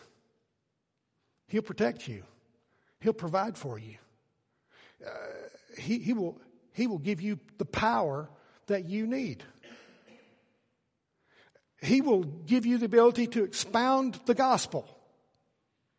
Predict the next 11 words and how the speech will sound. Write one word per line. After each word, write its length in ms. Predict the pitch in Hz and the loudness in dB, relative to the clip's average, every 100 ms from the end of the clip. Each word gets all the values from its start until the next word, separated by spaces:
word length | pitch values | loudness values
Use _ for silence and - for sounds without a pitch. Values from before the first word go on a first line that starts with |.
| _ _ _ _ _ _ _ _ _ | _ _ _ _ _ _ _ _ _
And 100 | 151 | 0
he 120 | 165 262 | 4 6
will 160 | 247 | 6
make 360 | 226 247 214 214 | 6 4 4 2
you 500 | 247 247 254 254 - - - _ _ _ - | 4 4 2 0 -6 -20 -20 _ _ _ -4
an 160 | 170 | 0
evangelistic 800 | 156 190 233 208 226 226 - 180 | 2 2 0 2 2 2 0 -6
generation. 680 | 131 208 196 180 143 - 104 - - - _ _ _ _ _ _ _ _ _ _ _ _ _ _ _ _ _ _ _ _ _ _ _ _ _ _ _ _ | -6 -6 -4 -4 -4 -8 -16 -20 -20 -20 _ _ _ _ _ _ _ _ _ _ _ _ _ _ _ _ _ _ _ _ _ _ _ _ _ _ _ _
You're 400 | 147 147 135 123 - _ _ _ _ | -8 -6 -6 -8 -14 _ _ _ _
his 200 | 131 110 | -12 -12
plan. 320 | 117 104 | -14 -14